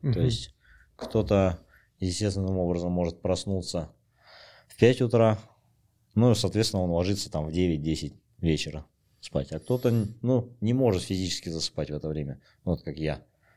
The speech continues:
Speaker 1: Я чистая сова. <laughs> То есть двенадцать час ночи для меня комфортное время там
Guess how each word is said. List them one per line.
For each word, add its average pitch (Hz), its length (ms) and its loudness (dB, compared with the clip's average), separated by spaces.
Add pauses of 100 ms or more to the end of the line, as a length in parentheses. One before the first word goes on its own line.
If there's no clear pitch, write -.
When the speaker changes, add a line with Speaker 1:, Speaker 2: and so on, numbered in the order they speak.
(140)
Speaker 1:
Я 98 300 2 (260)
чистая 107 440 2
сова. 90 360 4 (400)
<laughs> - 440 -20
То - 100 -6
есть 78 120 -8
двенадцать 107 520 0
час - 220 -2
ночи 117 240 -2
для 85 140 -2
меня 92 240 2
комфортное 95 500 -4
время 82 300 -4
там 73 240 -12